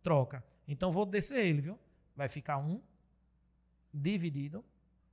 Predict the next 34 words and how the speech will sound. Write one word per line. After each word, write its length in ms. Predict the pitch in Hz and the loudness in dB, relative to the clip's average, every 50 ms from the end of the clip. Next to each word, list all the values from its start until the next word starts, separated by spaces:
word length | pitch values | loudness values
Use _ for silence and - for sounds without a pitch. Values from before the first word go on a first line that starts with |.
| _ _ _ _ - | _ _ _ _ 4
por 180 | 196 196 156 | 4 4 4
dois 580 | 147 135 135 135 151 220 - - - - - _ _ _ _ _ _ _ _ _ _ _ _ - | 4 2 0 -2 -2 -2 -2 -2 -4 -4 -8 _ _ _ _ _ _ _ _ _ _ _ _ -8
vezes 560 | 135 123 147 185 180 165 131 127 139 113 123 | -6 -2 2 2 4 4 2 0 -2 -4 -2
dez 260 | 139 165 190 202 180 | 0 0 0 0 -2
a 80 | 208 185 | -4 -2
dois, 480 | 151 139 139 143 160 156 - - - - - | -2 -2 -2 -2 -2 -2 -2 -2 -4 -6 -4
ó. 240 | 147 160 151 123 - - _ _ _ _ _ _ _ _ _ _ - - - _ - | -2 0 0 0 -2 -4 _ _ _ _ _ _ _ _ _ _ -20 -20 -18 _ 0
E 140 | 156 160 208 | 4 6 8
esse 200 | 220 - 208 175 | 8 8 6 6
dez 320 | 151 190 220 247 247 202 | 4 4 4 4 2 -2
a 80 | 240 233 | -4 -6
menos 340 | 233 226 220 208 170 143 | -8 -6 -2 0 2 2
um 120 | 170 196 180 | 2 0 0
tá 140 | - 196 196 | 0 0 0
negativo. 440 | 202 202 202 180 - 196 196 - | 0 -2 -2 -2 -2 -4 -8 -6
Quando 160 | - 202 202 202 | -6 -8 -4 -2
eu 60 | 170 | 0
jogar 220 | 202 202 202 233 | 0 0 0 -2
ele 100 | 262 233 | -4 -4
pra 160 | - 240 233 | -2 -2 0
baixo, 380 | 202 202 214 233 233 - 339 349 - _ _ _ _ _ _ _ - | 2 4 4 2 2 -2 -6 -8 -12 _ _ _ _ _ _ _ 0
positivo, 580 | 208 214 175 190 165 139 - 165 160 143 156 | 0 2 2 2 0 -2 -2 -4 -4 -4 -4
dez 280 | 151 147 160 170 175 170 | -4 -2 -2 0 0 -2
elevado 340 | 202 196 208 196 226 226 240 | -4 -4 -2 -4 -4 -4 -4
a 40 | 220 | -4
um, 200 | 175 160 156 151 | -2 0 0 0
hein? 120 | 135 127 - - _ _ _ - 147 | -2 -4 -8 -14 _ _ _ -12 -8
Então, 140 | 135 180 175 | -4 -2 0
vai 100 | 170 165 | 0 0
ficar 300 | - 160 - 165 151 147 | -2 -4 -2 -2 0 0
um 240 | 156 165 190 262 - - _ _ _ _ - - - - _ _ _ _ - | 0 -2 -4 -4 -8 -16 _ _ _ _ -20 -20 -20 -20 _ _ _ _ -8
dividido 720 | 151 156 220 226 185 202 170 151 156 151 156 160 190 214 - - _ _ _ _ _ - | -2 0 0 0 0 0 0 0 0 -2 -2 -4 -6 -8 -10 -14 _ _ _ _ _ 0
por 200 | - 220 202 190 | 4 6 6 8
dois, 640 | 175 160 160 156 151 165 196 196 - - - - | 8 6 4 4 4 2 2 4 4 4 4 0